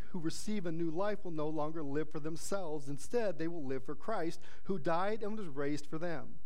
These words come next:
So we have stopped evaluating others from a human point of view." That's what I'm talking about. The human point of view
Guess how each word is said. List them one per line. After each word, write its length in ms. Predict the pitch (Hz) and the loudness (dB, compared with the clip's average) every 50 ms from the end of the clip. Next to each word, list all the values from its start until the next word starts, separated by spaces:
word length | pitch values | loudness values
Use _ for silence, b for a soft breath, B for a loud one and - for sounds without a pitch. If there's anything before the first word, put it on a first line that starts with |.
| B B B B B B B B B B B | B B B B B B B B B B B
So 140 | - - 208 | 0 2 2
we 120 | 190 180 165 | 2 2 2
have 80 | 143 | 2
stopped 360 | - - - 180 208 247 - | 2 0 2 2 2 2 0
evaluating 600 | 240 180 196 185 190 196 202 196 202 208 226 220 208 | 0 0 2 2 2 2 2 0 0 0 0 0 0
others 320 | 175 165 165 175 190 190 | 0 0 2 2 0 0
from 180 | - - 170 160 | 0 0 0 0
a 60 | 139 | 0
human 300 | 117 160 170 175 175 160 | 0 0 0 0 0 0
point 240 | - 185 185 185 185 | 0 0 0 0 0
of 60 | 170 | 0
view." 260 | 175 220 208 151 117 - | 0 0 0 0 0 0
That's 200 | 131 139 - - | 0 0 0 0
what 100 | 165 160 | 0 0
I'm 80 | 170 156 | 0 0
talking 340 | - 190 190 185 - 170 | 0 0 0 0 0 0
about. 260 | 143 120 120 117 117 - | 0 0 0 0 0 0
The 60 | 127 | 0
human 300 | - 202 226 254 240 180 | 0 0 0 0 0 0
point 220 | - 185 170 156 | 0 0 0 0
of 60 | 147 | 0
view 300 | 135 143 147 151 160 - | 0 0 0 0 0 0